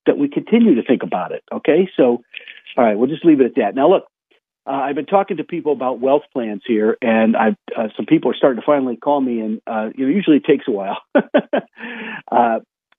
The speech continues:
but remember, you can do a wealth plan now through R B C without signing up with us, and, uh, we have, uh, signed up a few people now, uh, to the wealth plan, and I think they're, they're seeing that, you know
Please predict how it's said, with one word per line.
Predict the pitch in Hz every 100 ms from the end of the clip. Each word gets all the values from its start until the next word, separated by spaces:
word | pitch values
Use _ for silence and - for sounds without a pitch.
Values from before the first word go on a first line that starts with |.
| _
but | -
remember, | 196 277 196
you | 139 196
can | 247 214
do | 208
a |
wealth | 147 170 180 -
plan | 156 123
now | 113 113 110 -
through | 220 208
R | 175
B | 156 147 -
C | 175 156 95 _ _ _ _
without | 135 151 180 165 -
signing | 185 170 131
up | 175 180
with | 101
us, | 101 - -
and, | 113 110
uh, | 113 110 107 - _ _ -
we | 135 143
have, | 147 127 117
uh, | 127 120
signed | 156 147
up | 139 131
a |
few | - 196
people | 185 151 139 123
now, | 117 120 117 117 -
uh, | 117 107 104 _ -
to | 135
the | 110
wealth | 117 117 -
plan, | 120 123 143
and | 127 139 _ - -
I | 160
think | 277 285
they're, | 185 - _
they're | 165 143 -
seeing | 196 175 139
that, | 120 120 _ -
you |
know | 131 113